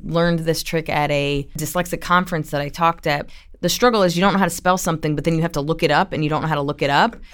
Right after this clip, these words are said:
Like I said, like, definitely is hard for me, 'cause if you type in definitely and you typed defiantly,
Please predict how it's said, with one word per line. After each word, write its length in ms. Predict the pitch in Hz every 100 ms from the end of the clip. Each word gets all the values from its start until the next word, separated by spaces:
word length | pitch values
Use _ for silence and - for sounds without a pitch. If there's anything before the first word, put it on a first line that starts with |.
| - - -
Like 160 | 208
I 80 | 196
said, 180 | 185 214
like, 160 | 170
definitely 560 | 165 196 202 202 185 170
is 120 | 160
hard 220 | 175 214
for 120 | 208 180
me, 80 |
'cause 160 | 160 160
if 180 | 160 156
you 140 | 165
type 340 | 160 208 220 190
in 140 | 175
definitely 720 | 180 196 190 175 - 151 147 -
and 320 | 165 156 147
you 140 | 180
typed 540 | 185 - 170 147 - 151
defiantly, 720 | 156 - 139 208 - 277 -